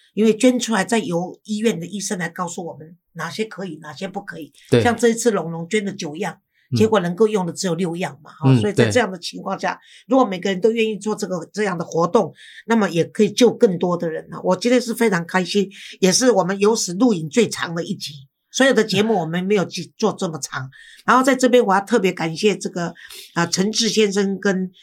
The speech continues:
Speaker 1: 刘友芳女士他们先抗力，他们本来就是因为那个陈妈妈本来都经常在捐钱给慈济的，那因为呢，她，她后来她今天跟我们说，她发现说，哎，去检查这个陈家龙的这个抽屉里面，他的，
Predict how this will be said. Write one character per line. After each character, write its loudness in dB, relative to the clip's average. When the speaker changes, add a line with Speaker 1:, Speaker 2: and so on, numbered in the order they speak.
Speaker 1:
刘 8
友 4
芳 0
女 -4
士 -4
他 -6
们 -4
先 -6
抗 -2
力， -4
他 2
们 4
本 2
来 -2
就 0
是 -2
因 -2
为 2
那 0
个 4
陈 2
妈 4
妈 4
本 0
来 -4
都 4
经 2
常 -2
在 2
捐 -2
钱 -10
给 -10
慈 -8
济 -8
的， -16
那 2
因 2
为 6
呢， 2
她， 2
她 2
后 0
来 0
她 2
今 2
天 2
跟 0
我 0
们 -4
说， -2
她 4
发 4
现 2
说， 2
哎， 2
去 0
检 -2
查 -4
这 -2
个 0
陈 0
家 4
龙 2
的 -2
这 -6
个 0
抽 2
屉 -4
里 -10
面， -4
他 0
的， -4